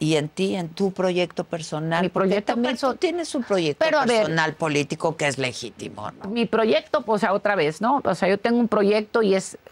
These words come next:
Speaker 2: cómo logro, otra, y esto te lo podría decir en esta manera, es cuando hablamos de un proyecto personal, en el proyecto personal yo te digo, yo quiero vivir en un país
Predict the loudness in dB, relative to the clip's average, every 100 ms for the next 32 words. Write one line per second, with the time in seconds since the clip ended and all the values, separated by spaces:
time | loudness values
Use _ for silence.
0 | _ 0 2 4 4 4 2 2 0 -2
1 | -2 2 2 0 -2 2 0 2 2 2
2 | 2 2 0 0 0 0 2 2 4 2
3 | 0 -10 -20 -20 _ 0 2 4 4 4
4 | 2 4 4 2 2 -2 -2 -2 0 2
5 | 2 2 2 2 2 2 2 0 -2 0
6 | 0 2 2 2 2 4 4 2 2 4
7 | 4 2 0 0 0 0 0 -2 -8